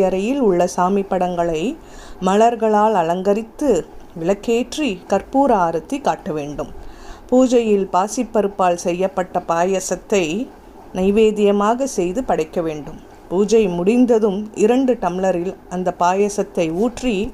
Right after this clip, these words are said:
உணவுக்காக கஷ்டப்படும் இரண்டு பேருக்கு உங்கள் கையால் தானம் கொடுத்தால் மகாலட்சுமியின் பரிபூரண அருள் கிடைக்கும். கோயிலில் இருக்கும் யாசகர்களுக்கு கூட இந்த உணவை அளிக்கலாம்.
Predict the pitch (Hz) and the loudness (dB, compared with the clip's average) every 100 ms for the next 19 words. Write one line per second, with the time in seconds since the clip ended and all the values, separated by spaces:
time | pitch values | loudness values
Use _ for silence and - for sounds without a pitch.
0 | - - - - 196 240 277 269 - 233 | -12 -20 -20 -6 2 2 2 -2 0 2
1 | 277 302 202 196 - 233 214 196 190 - | 2 0 -4 -4 -4 -4 -2 -2 -2 0
2 | 196 233 262 254 - 196 202 202 - 277 | 2 4 4 2 2 2 2 0 -4 -2
3 | 202 190 202 190 196 175 175 190 247 202 | -2 0 0 0 -2 -4 0 2 2 2
4 | 175 185 175 - 175 180 208 180 165 247 | 0 -2 -6 -4 -6 -2 0 2 2 -2
5 | - - - - - 180 196 233 240 214 | -4 -18 -20 -16 -4 -2 2 2 2 0
6 | - - 208 202 196 185 180 175 208 - | -6 -6 -2 0 0 -2 0 0 0 0
7 | 214 226 214 214 165 175 320 - 156 156 | 2 4 4 2 0 0 -6 -6 -6 -6
8 | - 160 - - - - - - 208 233 | -12 -16 -16 -20 -20 -20 -20 -2 2 2
9 | 233 226 226 214 185 180 185 175 165 190 | 2 0 0 0 -4 -4 -6 -4 -2 -2
10 | - 196 190 180 185 180 175 175 247 269 | 0 0 2 2 0 0 -6 0 2 4
11 | 262 180 165 160 170 170 190 226 147 131 | 2 0 -2 -4 -4 -2 -2 -4 -6 -6
12 | 156 147 - | -6 -6 -6